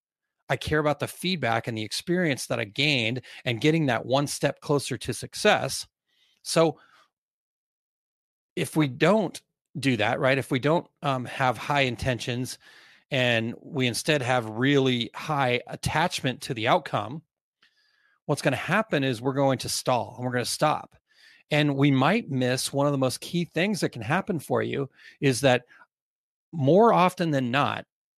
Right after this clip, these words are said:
um, when one door closes, another one is probably going to open. So we have to keep taking those actions so we can see those doors opening.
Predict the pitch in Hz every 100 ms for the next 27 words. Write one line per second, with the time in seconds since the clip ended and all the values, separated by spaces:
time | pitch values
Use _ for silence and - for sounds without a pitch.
0 | _ _ _ - 120 117 113 _ _ _
1 | _ _ - 131 135 120 123 180 202 190
2 | 190 - 170 196 156 113 117 - - _
3 | - - 131 135 185 196 139 135 131 -
4 | 123 - 139 131 117 120 113 113 107 107
5 | 107 - - - 139 123 - _ _ 131
6 | 147 180 165 - 185 - 165 - 143 123
7 | 117 127 - - 123 120 139 127 131 123
8 | 107 - 180 185 156 131 113 139 123 127
9 | 120 110